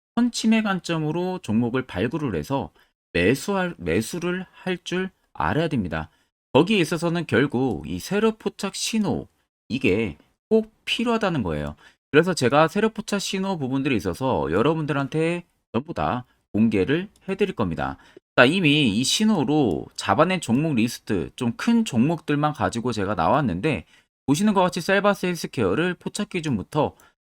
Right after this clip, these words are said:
삼백사십팔 프로, 에코프로가 이백오십구 프로, 금양 백팔십오 프로,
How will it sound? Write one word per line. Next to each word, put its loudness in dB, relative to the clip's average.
삼백사십팔 -4
프로, -6
에코프로가 0
이백오십구 -2
프로, 0
금양 0
백팔십오 -4
프로, -4